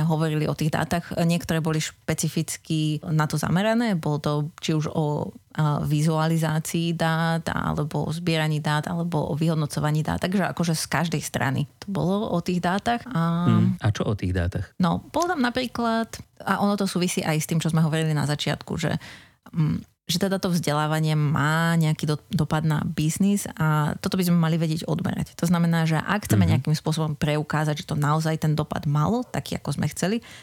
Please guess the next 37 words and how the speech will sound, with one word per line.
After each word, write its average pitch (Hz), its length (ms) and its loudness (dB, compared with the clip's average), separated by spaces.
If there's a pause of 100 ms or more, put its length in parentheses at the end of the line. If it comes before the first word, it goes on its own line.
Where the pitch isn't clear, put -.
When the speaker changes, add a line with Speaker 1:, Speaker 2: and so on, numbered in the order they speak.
Speaker 1:
tak 277 100 -4
na 254 120 2
začiatku 226 320 -2
si 202 120 0
musíme 185 300 2
definovať, 156 500 0
že, 151 120 0 (140)
že - 120 -4
toto 160 260 -2
sú 160 120 -2
tie 170 160 -6
dáta, 160 280 0
ktoré - 220 -2
máme, 170 340 2
že 151 80 -4
dajme 151 200 0
tomu, 151 280 0
keď 143 180 -4
si 151 100 -4
zoberiem 156 640 0 (260)
nejaký 147 520 2
compliance 156 760 0
príklad 156 540 -4
alebo, - 680 -2
alebo - 300 0
akýkoľvek 160 420 -2
príklad, 147 360 -2
že 143 440 0
dajme 151 340 0
tomu 151 160 0
nám 147 160 2
chodia 151 280 0
sťažnosti 151 800 -2
na 117 100 -2
našu 151 160 0
podporu 160 380 -2
zákaznícku, 160 760 -2